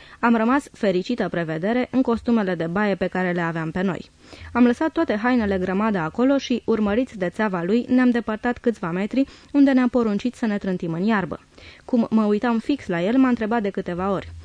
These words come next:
„Ce te uiți la mine? Ce te uiți la mine?” Și pe urmă, teribil: „Nu întoarceți capul, futu-vă mama voastră.” Avea o voce aspră, accent unguresc. Îl auzeam scotocind în buzunare și mă întrebam ce mi se mai poate întâmpla.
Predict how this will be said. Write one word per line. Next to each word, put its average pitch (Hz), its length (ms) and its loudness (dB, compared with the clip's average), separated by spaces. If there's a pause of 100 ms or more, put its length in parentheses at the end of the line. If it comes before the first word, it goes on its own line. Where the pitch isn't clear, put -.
(360)
„Ce 320 140 -2
te 254 100 -2
uiți 190 240 0
la 185 80 -2
mine? 165 280 -6 (240)
Ce 294 160 -2
te 285 100 -2
uiți 269 220 0
la 240 100 -2
mine?” 208 340 -4 (500)
Și - 160 -8
pe 233 100 -2
urmă, 226 280 2
teribil: 214 520 -2 (160)
„Nu 302 180 4
întoarceți 214 480 0
capul, 233 440 0
futu-vă 190 360 -2
mama 180 320 -2
voastră.” 160 420 -8 (760)
Avea 254 320 2
o 233 60 4
voce 226 260 2
aspră, 190 460 0
accent 196 420 0
unguresc. 185 600 0
Îl 226 160 4
auzeam 220 340 4
scotocind 233 560 2
în 175 120 0
buzunare 175 500 0
și 247 160 0
mă 220 100 4
întrebam 202 400 2
ce 247 140 0
mi 254 140 6
se 214 100 -4
mai 202 180 0
poate 190 220 0
întâmpla. 190 440 2